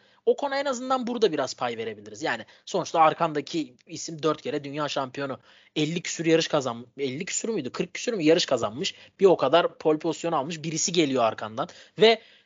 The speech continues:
e, daha da iyiydi. Temposu daha iyiydi. Yani bu kadar, bunu hep söylüyorum. İki saniyenin altında devamlı arkadaki pilot, öndeki pilot takip edebiliyorsa muhtemelen daha iyidir temposu bu araçlarda.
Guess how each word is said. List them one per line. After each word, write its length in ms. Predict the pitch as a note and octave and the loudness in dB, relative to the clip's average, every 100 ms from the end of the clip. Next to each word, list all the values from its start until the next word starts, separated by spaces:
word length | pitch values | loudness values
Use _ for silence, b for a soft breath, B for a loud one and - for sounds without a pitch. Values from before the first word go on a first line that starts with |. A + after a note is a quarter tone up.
| - | -8
e, 260 | C#3+ C#3+ C3+ | -4 -2 4
daha 200 | F3+ C4+ | 6 6
da 40 | |
iyiydi. 460 | A#3 A3 G#3+ C#3+ - _ _ _ - | 4 2 0 -2 -6 _ _ _ -6
Temposu 420 | D#3+ D#3+ F3 A#3+ | -6 -4 -4 0
daha 200 | A#3 D4 | 4 4
iyiydi. 240 | D4+ G#3 | 4 0
Yani 260 | C#3+ D3 C#3+ b b _ _ | 0 0 -2 b b _ _
bu 40 | - | -2
kadar, 360 | A3+ G#3+ G#3 | 2 4 4
bunu 120 | F3 G3+ | 2 -2
hep 140 | A#3+ | -2
söylüyorum. 300 | - B3 G3+ | -2 -2 -2
İki 140 | G3+ C#4 | -4 -6
saniyenin 400 | B3+ A3 G3+ G3+ | -2 -2 -2 0
altında 680 | G3+ F#3+ G3+ G3+ A3 A3 b b b _ _ - | 0 0 -4 -4 2 2 b b b _ _ 6
devamlı 400 | C4 C4+ G3 G3 | 8 8 4 4
arkadaki 440 | F3+ G#3 G3 - | 2 2 -6 -8
pilot, 220 | - G3 | -8 -4
öndeki 320 | F#3 F#3+ G#3+ - | -4 -4 -6 -2
pilot 220 | G3+ G3 | -4 2
takip 260 | G3+ G3 | 2 4
edebiliyorsa 360 | A3 A3+ A#3 A#3+ | 0 0 -4 -6
muhtemelen 520 | G#3+ E3+ A#3 G#3+ G#3+ | -6 2 4 4 2
daha 160 | G3 F3+ | 2 0
iyidir 160 | C3+ | -2
temposu 460 | B2+ A#2+ A2 C#3+ - _ _ D3 | -8 -12 -14 -20 -20 _ _ -6
bu 120 | B2 | -4
araçlarda. 580 | A#2+ A2+ A#2 A2 G#2+ | -4 -6 -10 -10 -12